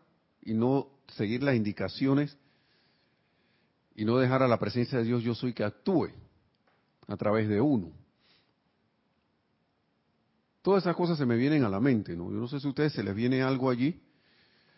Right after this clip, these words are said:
eh, hermanos y hermanas, pero se les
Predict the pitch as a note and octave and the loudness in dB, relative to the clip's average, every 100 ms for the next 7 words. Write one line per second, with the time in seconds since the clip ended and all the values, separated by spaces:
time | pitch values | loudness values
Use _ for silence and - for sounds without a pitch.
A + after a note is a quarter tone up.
0 | _ _ _ - G2 F#2 F2+ - _ _ | _ _ _ -8 -4 -4 -4 -8 _ _
1 | _ _ _ _ _ _ _ _ _ _ | _ _ _ _ _ _ _ _ _ _
2 | _ _ _ - F2+ G2+ B2+ B2 G#2+ A#2 | _ _ _ -14 -6 0 2 2 2 2
3 | C3+ C#3+ A#2 G2 E2 - - F2+ F2 E2 | 0 0 -2 -2 -4 -12 -10 -8 -6 -8
4 | - | -14